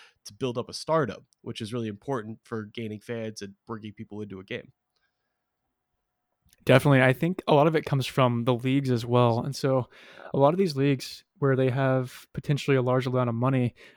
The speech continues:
Speaker 2: um, should, in my opinion, be investing some of that money into player health and wellness, and also creating standards, um, that you kind of see in other traditional sports. So players and organizations, they need to have a standard level of health. You know, they need to go take a physical,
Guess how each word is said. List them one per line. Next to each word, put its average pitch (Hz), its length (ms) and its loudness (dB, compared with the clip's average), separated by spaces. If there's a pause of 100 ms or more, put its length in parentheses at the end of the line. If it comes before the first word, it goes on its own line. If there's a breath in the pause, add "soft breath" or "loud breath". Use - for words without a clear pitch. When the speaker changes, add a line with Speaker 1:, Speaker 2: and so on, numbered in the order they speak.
Speaker 2:
um, 123 440 0
should, 160 320 0 (540)
in 139 180 0
my 147 160 4
opinion, 139 580 2 (100)
be 147 100 4
investing 139 420 2
some 139 180 0
of 131 60 0
that 127 120 -2
money 131 280 0
into 139 220 -2
player 127 280 0
health 120 220 -2
and 120 100 -4
wellness, 123 500 0
and 127 320 0 (260)
also 160 300 4
creating 143 380 4
standards, 127 680 0 (320)
um, 120 400 0 (100)
that 165 80 2
you 160 100 0
kind 180 160 0
of 165 80 0
see 151 160 -2
in 139 80 2
other 131 160 4
traditional 127 440 -2
sports. - 380 0
So 139 440 6 (540 loud breath)
players 170 400 6
and 143 100 2
organizations, 135 800 2
they 131 100 4
need 143 180 0
to 165 60 4
have 147 200 2
a 135 40 2
standard 139 560 2 (440)
level 131 320 4
of 120 80 0
health. 120 360 0
You 127 60 2
know, 120 80 2
they 123 100 2
need 131 120 4
to 131 100 2
go 135 160 2
take 131 300 -2
a 120 40 -2
physical, 127 540 -2